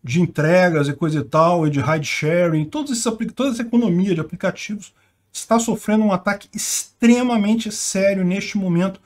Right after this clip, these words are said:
Muita gente não se dá conta da gravidade disso, pode acabar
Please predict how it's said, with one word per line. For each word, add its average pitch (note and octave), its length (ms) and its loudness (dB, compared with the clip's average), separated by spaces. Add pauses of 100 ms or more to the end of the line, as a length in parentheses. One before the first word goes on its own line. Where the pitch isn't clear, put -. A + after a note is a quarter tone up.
(280)
Muita C4 380 2
gente G#3+ 280 2
não G#3 140 2
se G#3+ 140 -4
dá F#3+ 200 -4 (120)
conta G3 360 0
da F#3+ 100 0
gravidade F3 760 2
disso, D#3 380 -2
pode F3+ 140 -2
acabar F#3+ 680 -2